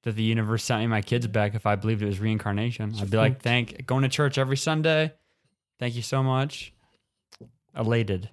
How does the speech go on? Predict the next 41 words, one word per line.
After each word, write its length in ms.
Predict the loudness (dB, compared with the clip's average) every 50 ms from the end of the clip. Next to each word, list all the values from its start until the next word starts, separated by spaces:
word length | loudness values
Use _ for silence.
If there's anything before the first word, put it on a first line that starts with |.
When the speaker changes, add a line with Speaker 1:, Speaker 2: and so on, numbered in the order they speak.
| _ _
Speaker 2:
Well, 240 | -2 0 2 4 4
they 100 | 4 2
did 180 | 2 2 2 2
what 140 | 2 0 0
all 160 | 0 -2 -2
my 160 | -2 0 0
English 360 | 2 4 4 4 4 2 2 0
mates 260 | 2 0 0 0 -4
would 120 | -10 -8
do, 160 | -4 -4 -4
and 100 | -4 -4
they 80 | -4 -6
took 240 | -6 -6 -6 -2 -2
'em 80 | -2 -2
to 180 | 0 0 0
a 80 | 0 0
psychologist. 960 | 0 -2 -2 -2 0 0 0 2 2 2 4 4 4 4 4 4 4 4 2 2 0 -4 -8 -14
<laughs> 40 | _ _ _ _ _ _ _ _ _ _
Speaker 1:
That 140 | 2 4 4
also 260 | 4 2 0 -2 -2
makes 260 | 0 0 0 -2 -4
sense. 320 | -4 -4 -2 -2 -4 -4 -2
Speaker 2:
Yes, 300 | 0 0 0 0 -2 -10 _ _
Doctor 360 | 2 2 2 2 2 2 2
E. 300 | 2 0 -4 -6 0 0
Speaker 1:
If 100 | 2 4
your 100 | 4 2
kids 280 | 2 2 2 2 4 4
are 40 | 4
like, 220 | 6 4 4 4
"Oh 80 | 2 2
my 140 | 2 2
God, 180 | 2 2 2 2
my 160 | 2 2 4
eye's 220 | 4 2 2 0 0
bleeding." 400 | 0 0 0 2 0 -2 -4 -4 0
Speaker 2:
Yeah, 420 | 4 6 8 8 8 8 6 4 0
you'd 260 | 2 2 2 2 2
be 80 | 2
like, 180 | 2 2 2 2
"Hey, 400 | 2 2 2 2 0 0 -2